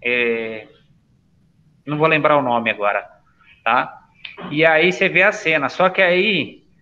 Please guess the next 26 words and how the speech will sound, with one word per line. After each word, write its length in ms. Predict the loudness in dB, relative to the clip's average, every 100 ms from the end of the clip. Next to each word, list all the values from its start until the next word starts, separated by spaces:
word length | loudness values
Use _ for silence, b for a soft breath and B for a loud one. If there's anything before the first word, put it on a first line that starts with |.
| _ -12 -12 _ -10 -8
olha 260 | 0 2 2
só 160 | 0 -2
o 20 |
detalhe, 540 | 0 0 2 2 2 -2
você 160 | -6
tem 140 | -2 -2
a 60 |
correnteza 680 | 0 -2 -2 -2 0 0 0
do 100 | -2
rio 200 | -2 -2
Tietê, 500 | -2 -6 -2 0 0
que 120 | 0
não 140 | -4 -2
deixa 240 | -2 -2
você 260 | -4 -4 -4
ficar 200 | -2 0
parado, 840 | 2 2 2 0 0 -2 -4 -6 -14 _ _ _ _ _ _ _ _ _ _
com 200 | 0 4
essa 360 | 4 4 0 -2
cena, 760 | -2 -2 2 2 0 -4 -10 _ _ _ _ _ _ _ _ _ _ -2
né, 160 | 0
da 180 | 2 0
lua 440 | 0 -2 2 2 0
e 180 | 0 2
a 100 | 2
garça. 640 | 2 4 2 0 -8 -12